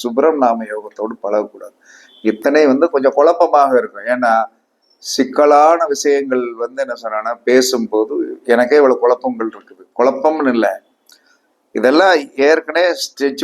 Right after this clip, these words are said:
போட்டு எழுதி வச்சிருக்கிற விஷயம்தான். ஆனால் சொல்லும்போது கொஞ்சம் தடுமாறத்தான் செய்யும். நீங்கள் உங்களுக்கு, உங்களுடைய யோகிக்கும் இன்னொருத்தருடைய யோகிக்கும்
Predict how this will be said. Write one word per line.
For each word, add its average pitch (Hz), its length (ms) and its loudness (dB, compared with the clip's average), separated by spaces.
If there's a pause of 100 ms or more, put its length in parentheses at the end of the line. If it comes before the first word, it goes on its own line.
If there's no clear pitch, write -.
போட்டு 139 220 0
எழுதி 135 260 4
வச்சிருக்கிற 110 400 -6 (320)
விஷயம்தான். 104 540 -10 (500)
ஆனால் 98 360 -2
சொல்லும்போது 117 920 2 (460)
கொஞ்சம் 104 320 -4 (160)
தடுமாறத்தான் 113 760 0 (120)
செய்யும். 101 300 -10 (600)
நீங்கள் 123 560 2 (720)
உங்களுக்கு, 120 720 0 (1120)
உங்களுடைய 127 560 4 (260)
யோகிக்கும் 123 640 0 (300)
இன்னொருத்தருடைய 117 840 0 (220)
யோகிக்கும் 113 600 -2